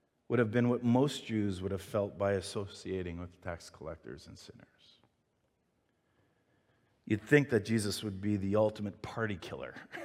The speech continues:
<laughs> "Hey, Jesus, come to our party." "Who's that guy sitting in the corner?" "That's Jesus." "Oh, he's a party killer."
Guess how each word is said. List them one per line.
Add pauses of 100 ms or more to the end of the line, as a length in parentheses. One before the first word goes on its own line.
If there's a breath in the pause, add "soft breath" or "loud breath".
<laughs>
"Hey,
Jesus,
come
to
our
party." (1300 loud breath)
"Who's
that
guy (160)
sitting
in
the
corner?"
"That's
Jesus."
"Oh,
he's
a
party
killer."